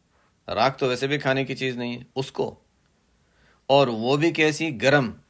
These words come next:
تو گرم راکھ کسی کے منہ میں ڈالنا، اور ظاہر ہے کتنا سخت قسم کا انتقام ہے۔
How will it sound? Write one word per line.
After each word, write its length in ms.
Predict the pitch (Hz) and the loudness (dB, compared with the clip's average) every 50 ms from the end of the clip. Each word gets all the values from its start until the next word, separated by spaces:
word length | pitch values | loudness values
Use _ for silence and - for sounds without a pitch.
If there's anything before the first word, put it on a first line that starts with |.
| _ _ _ _ _ _ _ _ _ _ _ _ _ _ _ _ _ _ | _ _ _ _ _ _ _ _ _ _ _ _ _ _ _ _ _ _
تو 120 | - 107 101 | -8 -8 -8
گرم 600 | 90 82 98 104 113 131 143 147 151 151 143 123 | -8 -8 -6 -4 0 0 0 0 0 -2 -4 -4
راکھ 480 | 92 98 110 123 135 143 143 143 - - _ _ | -4 -2 0 0 2 0 0 -2 -8 -16 _ _
کسی 340 | - 113 117 117 131 135 135 | -10 -10 -8 -6 -4 -4 -4
کے 180 | 131 - 123 120 | 0 0 0 0
منہ 200 | 110 104 120 127 | 0 -2 -4 -2
میں 180 | 131 131 123 | -2 -2 -2
ڈالنا، 640 | 113 104 107 107 110 120 127 135 139 139 143 147 151 - _ _ _ _ _ _ _ | -2 -2 0 0 2 2 2 2 2 2 0 0 -4 -8 _ _ _ _ _ _ _
اور 320 | - 123 127 131 135 127 120 110 107 107 - _ _ _ _ _ _ _ _ _ _ - 101 | -2 2 4 4 4 4 2 -2 -6 -10 -14 _ _ _ _ _ _ _ _ _ _ -14 -8
ظاہر 200 | 101 101 110 120 | -4 -2 0 0
ہے 60 | 131 | -2
کتنا 400 | - - 120 107 131 131 131 123 | -2 -4 -6 -6 -4 -4 -4 -4
سخت 460 | 120 - - - 156 151 - - - | -4 -6 -6 -6 -6 -6 -6 -10 -14
قسم 300 | - 135 131 - 131 127 | -10 -8 -6 -4 -4 -4
کا 100 | 127 127 | -2 -2
انتقام 680 | 120 117 117 107 110 110 107 - 117 127 135 135 123 117 | 0 0 -2 -2 -4 -6 -4 0 2 2 2 2 0 -2
ہے۔ 220 | 117 123 135 143 | -2 -4 -4 -4